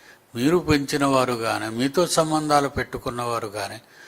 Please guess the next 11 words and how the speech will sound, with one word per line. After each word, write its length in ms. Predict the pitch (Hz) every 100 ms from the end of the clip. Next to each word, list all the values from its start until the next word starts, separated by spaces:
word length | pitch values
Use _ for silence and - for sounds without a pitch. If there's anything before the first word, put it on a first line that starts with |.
| - - _ _
ఇంచుమించు 600 | 139 180 - 202 190 165 175
ఎక్కువ 520 | 165 - - - 240 202
మందిలో 480 | 175 147 131 117 95
ఎక్కడో 480 | 104 - - 190 202
ఒక 360 | 233 226 180 160
ప్రేమ 260 | 147 160
కలిగిన 420 | 180 175 156 156
కుటుంబం 420 | 147 139 147 147 151
ఉంటుందండి, 560 | 123 123 113 - - - _ _ _ _ _ - - - - - -
ఎక్కడో. 520 | - - 131 139 147 165 185 180 131 92 - -
ఎందుకంటే 680 | 107 123 135 123 123 107